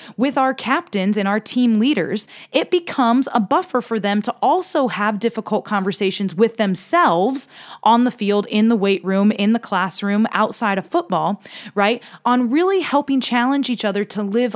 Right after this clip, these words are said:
up to a higher standard, right? To live out of our traits of excellence. And that's where this can become really powerful,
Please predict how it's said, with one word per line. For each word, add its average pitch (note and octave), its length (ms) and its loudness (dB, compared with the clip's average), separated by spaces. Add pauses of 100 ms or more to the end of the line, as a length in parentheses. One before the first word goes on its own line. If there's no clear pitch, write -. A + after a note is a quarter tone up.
up B3 280 -2
to F#3+ 340 -2 (220)
a F#3+ 80 -2
higher G3+ 380 0
standard, F3 420 -4
right? F3 240 -2
To G#3+ 100 -2
live G#3+ 240 2
out G#3 220 0
of F#3 100 -4
our E3+ 140 -4
traits - 360 -8
of E3 120 -6
excellence. E3 480 -6 (240)
And A#3 180 4
that's C#4 240 0
where F#4 100 4
this B3+ 200 -2
can A#3 160 2
become F#3 400 -2
really A#3+ 340 2
powerful, C#4 800 -2